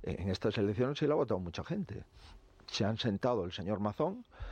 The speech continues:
y los representantes de Vox. Nosotros teníamos una, una, eh, co-, una condición, y es que no nos parecía razonable que formase parte del pacto ni de,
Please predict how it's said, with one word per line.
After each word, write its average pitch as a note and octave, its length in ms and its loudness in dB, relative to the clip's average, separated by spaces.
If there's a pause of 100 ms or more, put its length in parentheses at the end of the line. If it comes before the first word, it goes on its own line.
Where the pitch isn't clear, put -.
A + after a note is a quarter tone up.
(160)
y F2+ 440 4
los F2+ 500 0
representantes G2 800 0
de A#2 80 4
Vox. D#3+ 320 -2
Nosotros F#2 540 -4 (500)
teníamos G#2+ 500 2
una, G#2 420 2
una, G#2 580 0 (180)
eh, F#2+ 280 -2
co-, - 140 -8 (180)
una G#2 160 2
condición, D3 640 2 (340)
y F2+ 100 0
es F2 120 2
que F2 300 -2
no A2+ 240 2
nos C3 180 -4
parecía A2 420 2
razonable G2+ 640 -2 (640)
que G#2+ 120 4
formase G#2 480 0
parte G2+ 360 0
del F#2 160 2
pacto G#2 500 -2
ni G#2 160 0
de, F#2+ 260 4